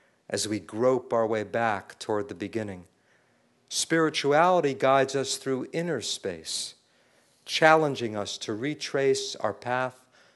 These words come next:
to oneness and to live in the light of what we discover.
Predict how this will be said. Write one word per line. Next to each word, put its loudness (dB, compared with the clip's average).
to -2
oneness -4
and -6
to -4
live 2
in -6
the 0
light -2
of -12
what -4
we -6
discover. -6